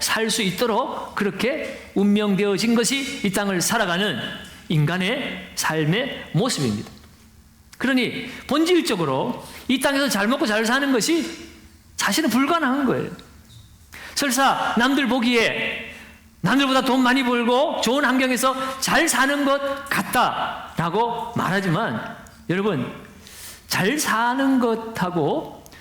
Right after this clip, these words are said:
돈이 많은 것하고는 다른 거라고 그랬죠? 예. 여러분,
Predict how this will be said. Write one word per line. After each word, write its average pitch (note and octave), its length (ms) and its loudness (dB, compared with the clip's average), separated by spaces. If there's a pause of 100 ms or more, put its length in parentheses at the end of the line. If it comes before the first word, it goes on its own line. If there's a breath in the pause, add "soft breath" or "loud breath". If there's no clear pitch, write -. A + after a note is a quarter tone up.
(180 loud breath)
돈이 A3 220 2
많은 A#3+ 280 2
것하고는 G#3 480 0
다른 D3+ 240 -2
거라고 B3+ 240 2
그랬죠? C#3+ 360 -2 (600)
예. G#2 200 -6 (1500)
여러분, C#3 400 0